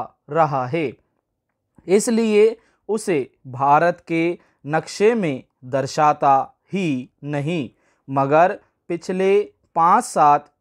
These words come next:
सालों में जिस तरह भारत के हिस्से वाले विवादित इलाकों पर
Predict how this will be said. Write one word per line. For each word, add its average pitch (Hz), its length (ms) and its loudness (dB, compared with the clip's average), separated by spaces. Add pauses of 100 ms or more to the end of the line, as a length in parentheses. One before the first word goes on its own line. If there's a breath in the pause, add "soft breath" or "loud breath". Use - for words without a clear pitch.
सालों 156 480 2
में 165 340 -6 (300)
जिस 170 380 -4
तरह 160 320 4 (360)
भारत 151 580 2
के 156 180 -4 (480)
हिस्से 165 640 -4 (300)
वाले 160 540 2 (340)
विवादित 147 680 0 (220)
इलाकों 143 560 -4
पर 170 380 2